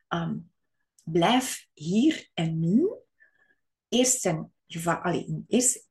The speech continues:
instantie vanuit jezelf, bij jezelf. En in tweede instantie in connectie met je omgeving, met de anderen, met de planeet, met whatever.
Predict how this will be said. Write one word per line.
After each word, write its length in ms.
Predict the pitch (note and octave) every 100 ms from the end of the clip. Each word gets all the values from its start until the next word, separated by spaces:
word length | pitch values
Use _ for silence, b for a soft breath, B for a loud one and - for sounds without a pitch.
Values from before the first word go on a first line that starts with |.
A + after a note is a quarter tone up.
| -
instantie 800 | E3 - E3+ D#3+ - - - _ D#3+ -
vanuit 520 | - D3+ F#3+ F#3+ C#3+
jezelf, 560 | - - - - G#4 -
bij 320 | D#3+ F3 D3+
jezelf. 540 | B2+ - - G#4+ - -
En 140 | G3
in 200 | E3 D3+
tweede 420 | - - F4+ D4+ -
instantie 960 | B3 - - F#3+ G#3 - F#3+ G3+ B B B B B _
in 180 | A3+ B3
connectie 720 | F#3+ E3 - - - D#3 -
met 220 | - C#3 D#3+
je 140 | -
omgeving, 800 | D#3+ D#3+ - D#3 A#3 C#4 D4 D4
met 200 | F#3 D3+
de 140 | - -
anderen, 580 | F3+ G#3 A3+ A#3 A3+ -
met 200 | F3+ E3+
de 80 | -
planeet, 680 | - E3 E3 G3 G3 - -
met 380 | D#3+ D#3+ - _
whatever. 540 | D#3+ D#3+ E3+ E3 -